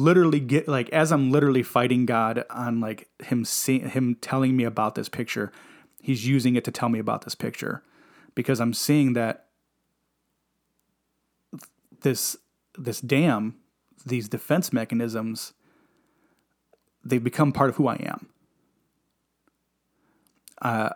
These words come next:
I'm quick-witted. It's my cynicism often. You know, um,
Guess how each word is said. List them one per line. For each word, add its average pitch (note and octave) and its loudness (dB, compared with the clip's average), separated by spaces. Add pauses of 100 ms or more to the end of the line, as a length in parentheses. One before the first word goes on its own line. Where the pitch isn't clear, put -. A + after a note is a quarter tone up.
(260)
I'm A#2 -2
quick-witted. - 0 (720)
It's - -20
my A2+ -2
cynicism - -8
often. - -8 (720)
You A#2 -2
know, G#2+ -4
um, A2 -4